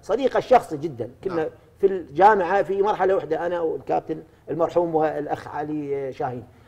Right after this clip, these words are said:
Speaker 1: قلت له بالليل، قلت له: "يا أخي، والله يا أستاذ عدي، أقسم بالله، أنا قلبي، يعني، بعد حالة، بعد حادثة الكابتن علي هذه أنا متوجس." فحالة، قلت له بالليل، تصور، يعني، بالليل،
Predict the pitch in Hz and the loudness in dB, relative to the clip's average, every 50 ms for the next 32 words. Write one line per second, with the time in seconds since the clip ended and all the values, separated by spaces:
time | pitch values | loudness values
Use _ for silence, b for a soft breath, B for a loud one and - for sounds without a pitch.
0 | b b 147 - - - - - - 440 254 539 508 - - - - 220 - 392 | b b -2 0 2 4 4 4 4 6 6 6 6 6 2 2 6 8 8 8
1 | - - - 403 - - - - 160 175 202 226 240 202 170 151 151 139 135 135 | 8 4 0 0 0 -4 -6 0 4 6 8 8 8 6 4 2 0 -2 -4 -6
2 | - - - - 117 - 101 107 117 - - - - 175 - - - 143 123 113 | -8 -8 -10 -10 -10 -10 -10 -14 -14 -16 -14 -8 -6 -6 -6 -6 -6 -8 -6 -8
3 | 104 98 101 - b b b b b b 175 220 240 233 165 208 226 233 202 226 | -10 -12 -18 -20 b b b b b b 4 4 4 4 4 4 4 4 4 2
4 | 220 208 190 - 165 170 165 - 127 127 123 127 123 131 160 180 208 160 - - | -2 -2 -6 -10 -14 -14 -12 -10 -10 -8 -6 -4 -2 0 2 2 2 2 0 -4
5 | - 175 202 208 220 196 - - - 123 123 - - - 131 160 165 - - - | 0 2 2 2 2 0 -4 -6 -18 -18 -18 -16 -12 -8 -6 -6 -6 -6 -6 -6
6 | 160 170 170 165 175 170 - - 165 - - - - - 156 160 160 - 143 123 | -6 -6 -6 -6 -8 -10 -10 -12 -20 -20 -20 -16 -8 -4 -4 -4 -4 -6 -10 -10
7 | 127 - b b b b b - 151 190 208 185 175 202 214 196 208 220 - 202 | -12 -16 b b b b b 4 6 6 6 8 8 6 6 6 4 2 2 2
8 | 233 226 214 - - - - - - 147 - 165 190 240 - - - - - - | 0 0 -2 -4 -8 -14 -18 -18 -14 -4 2 6 6 6 6 4 -2 -14 -16 -20
9 | - b b b b b b b b - 139 - 190 - 277 285 - - - - | -20 b b b b b b b b -10 -4 2 4 6 6 6 4 2 0 -4
10 | - 160 180 165 147 165 170 196 262 269 214 139 113 - 147 147 113 95 85 76 | -2 2 0 0 0 0 -4 0 2 2 2 2 0 -6 -6 -4 -4 -6 -8 -14
11 | - - 87 - - _ - - 123 147 147 151 180 180 135 - | -18 -20 -20 -20 -20 _ -16 -10 -8 -6 -2 2 4 4 2 2